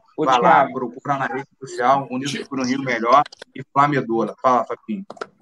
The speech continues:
Speaker 3: Tiago, a Kíria colocou aqui que nós vamos buscar aonde for, né? Então, assim, a gente vai até você pra poder buscar a sua doação. Não é só em dinheiro, não. Se você tem um alimento,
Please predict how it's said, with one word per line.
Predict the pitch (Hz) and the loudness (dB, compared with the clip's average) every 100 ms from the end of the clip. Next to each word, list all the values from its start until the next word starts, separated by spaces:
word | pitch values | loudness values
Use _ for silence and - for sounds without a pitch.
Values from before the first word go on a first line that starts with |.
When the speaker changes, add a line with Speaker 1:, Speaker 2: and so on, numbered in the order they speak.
| - | -12
Speaker 3:
Tiago, | - 240 247 214 | 0 4 4 2
a | 185 | -2
Kíria | - 226 226 | 0 0 4
colocou | 220 214 196 202 | 4 4 4 2
aqui | 196 214 | 2 -4
que | 214 | -2
nós | 185 208 196 | 0 0 0
vamos | 208 208 | -2 -2
buscar | 180 180 - - 190 208 220 | -4 -4 -4 2 4 4 2
aonde | 185 185 190 - | -2 -4 -6 -12
for, | - 190 196 | -8 -4 -4
né? | 165 185 175 151 | -6 -10 -10 -12
Então, | 170 | -14
assim, | 175 175 | -12 -10
a | |
gente | 180 | -10
vai | - 190 | -2 -2
até | 185 208 | -2 -6
você | 214 214 - 175 | -6 -6 -6 -4
pra | - 202 | -4 -6
poder | 202 190 | -8 -8
buscar | 190 190 - | -8 -8 -8
a | 196 | -8
sua | 196 202 | -6 -10
doação. | 190 220 220 175 185 | -6 -6 -6 -8 -8
Não | 180 | -6
é | 208 | -8
só | - 214 | -8 -10
em | |
dinheiro, | - 214 208 208 226 | -10 -16 -10 -8 -6
não. | 190 208 | -6 -8
Se | 180 | -8
você | 175 202 | -10 -8
tem | 208 208 | -8 -6
um | 214 | -6
alimento, | 214 190 139 160 220 208 190 170 | -6 -8 -14 -10 -6 -6 -6 -8